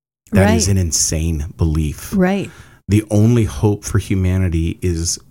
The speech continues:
Speaker 2: The
Speaker 1: the
Speaker 2: only hope for
Speaker 1: for
Speaker 2: humankind
Speaker 1: humankind is the
Speaker 2: is in the
Speaker 1: transformation
Speaker 2: transformation
Speaker 1: of
Speaker 2: of
Speaker 1: the
Speaker 2: the
Speaker 1: individual.
Speaker 2: individual.
Speaker 1: That's you. That's me.
Speaker 2: Right. Right. And, you know, that's one of the things that I talk about a lot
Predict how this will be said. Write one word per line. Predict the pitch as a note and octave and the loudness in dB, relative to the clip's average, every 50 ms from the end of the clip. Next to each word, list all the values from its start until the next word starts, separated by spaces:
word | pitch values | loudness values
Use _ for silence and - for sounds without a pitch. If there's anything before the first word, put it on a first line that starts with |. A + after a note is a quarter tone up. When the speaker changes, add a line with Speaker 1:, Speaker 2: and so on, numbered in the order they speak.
| _ | _
Speaker 2:
The | - F#3+ | 0 2
Speaker 1:
the | G3+ G#3 | 4 4
Speaker 2:
only | G#3+ A3 A3+ A3 | 4 4 2 2
hope | A3+ G#3+ G#3+ - | 0 -2 -4 -2
for | - F#3+ | -4 -2
Speaker 1:
for | E3+ - | 2 4
Speaker 2:
humankind | G3+ F#3 F3+ F3 F3 F3+ - - F#3+ F3+ F3+ F3+ F3+ F3 E3 D#3+ E3 E3 | 4 4 4 2 2 0 -2 -2 0 0 0 2 2 2 2 0 -2 -4
Speaker 1:
humankind | - - | -6 -4
is | - F2+ E2+ E2+ | -2 -2 0 2
the | G3+ | 0
Speaker 2:
is | F3 E2 F#2+ | 0 2 2
in | - | 2
the | E2+ | 2
Speaker 1:
transformation | E2 F2 D#3+ D#3 A2 D2+ F2+ F2+ | 2 2 0 -2 -2 -2 0 2
Speaker 2:
transformation | F3+ E3+ E3 D#3+ - E2+ D#2+ D#2+ D#2+ - - E3+ D#3+ D#3 | 4 4 2 2 0 0 0 0 0 0 -2 -2 -2 0
Speaker 1:
of | F3+ F3 | 0 0
Speaker 2:
of | - | 2
Speaker 1:
the | F3 F3 F3 | 2 2 2
Speaker 2:
the | E3 | 2
Speaker 1:
individual. | D#3+ - D#3+ E2+ E2 D#3 - - - D#2 D#2 | 2 2 2 2 2 0 0 -2 -2 -6 -6
Speaker 2:
individual. | D#2 E2 - - _ - | -8 -10 -12 -16 _ -4
Speaker 1:
That's | - G2+ G#2 - - | -2 -2 0 0 0
you. | F#2 G2 G2+ F#2 F#2+ - - _ _ _ _ _ _ - _ _ _ _ _ - | 0 0 0 0 -4 -8 -14 _ _ _ _ _ _ -20 _ _ _ _ _ -2
That's | F2+ F#2 - - - | -2 0 0 0 0
me. | F#2 F2 D#2+ D2 F2 F#2+ - - | 0 0 -2 -2 -4 -8 -6 -2
Speaker 2:
Right. | F#3 F#3+ A3+ C4 G3+ - - _ _ _ _ _ _ _ - | 0 2 2 2 0 -4 -8 _ _ _ _ _ _ _ -2
Right. | G3 G3 G3 F#3+ - | 0 0 0 0 0
And, | G#3+ G#3+ G#3+ A3 - - - - - - | 0 0 0 0 -4 -10 -20 -20 -10 -2
you | - G#3+ | 2 4
know, | A3 A3 | 4 4
that's | A3 A#3 A3+ - - | 4 2 -2 -2 -4
one | C4+ C4+ C4 | -4 -2 -2
of | B3 A3 | 0 0
the | G3 | -2
things | F#3+ - - G3+ G3+ G3 F3 | -2 -2 0 0 2 2 0
that | F#3 F3 | 0 0
I | E3 D#3 | -2 0
talk | - - G#3+ A#3+ C#4+ - | 0 0 0 -2 -2 -2
about | C#4+ G#3+ - E3 D#3+ D#3 | 0 0 0 0 0 0
a | D#3 | 0
lot | D#3 E3+ G#3+ C#4 D#4 - - | 0 0 -2 -2 -4 -4 -6